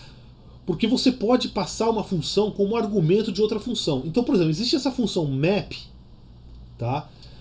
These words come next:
Essa map, o que que ele faz? Ele recebe uma função, por exemplo, arredondar, que a gente já viu, né? E um, e uma lista, um vetor. E ele aplica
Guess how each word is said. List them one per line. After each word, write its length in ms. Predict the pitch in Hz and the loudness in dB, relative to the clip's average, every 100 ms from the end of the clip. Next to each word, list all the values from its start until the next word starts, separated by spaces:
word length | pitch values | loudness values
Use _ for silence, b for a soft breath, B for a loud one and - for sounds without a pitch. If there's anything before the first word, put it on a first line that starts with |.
| b | b
Essa 240 | - 160 175 | -4 0 2
map, 240 | 196 226 | 2 2
o 60 | 247 | -2
que 100 | - | 0
que 80 | 277 | 2
ele 100 | 269 | 4
faz? 360 | 156 127 - | 2 0 0
Ele 140 | 165 160 | 0 4
recebe 360 | 160 - 233 | 4 4 4
uma 140 | 247 226 | 4 4
função, 640 | 240 233 - 135 151 240 - - - | 0 -2 2 4 4 0 -8 -20 -6
por 100 | 170 | 0
exemplo, 220 | 143 127 | 2 2
arredondar, 560 | 147 175 170 196 139 110 | 4 6 6 4 2 0
que 80 | 131 | -2
a 20 | |
gente 140 | 127 | 0
já 100 | 185 | 0
viu, 240 | 143 120 95 - - - | 0 0 -2 -10 -20 -14
né? 280 | 107 120 160 - - - - - - - - - - - B B B B | -6 -4 -4 -8 -20 -20 -20 -20 -20 -20 -20 -20 -20 -20 B B B B
E 180 | 180 226 | 4 6
um, 180 | 247 214 | 6 6
e 160 | 185 | 6
uma 320 | 214 226 233 | 6 4 4
lista, 420 | 208 196 165 - 147 | 6 6 4 4 2
um 100 | 165 | 8
vetor. 420 | 214 190 147 123 - B B B | 8 8 6 4 -4 B B B
E 80 | 180 | 4
ele 100 | 226 | 4
aplica 640 | - - 233 339 - - | 2 2 4 4 2 -4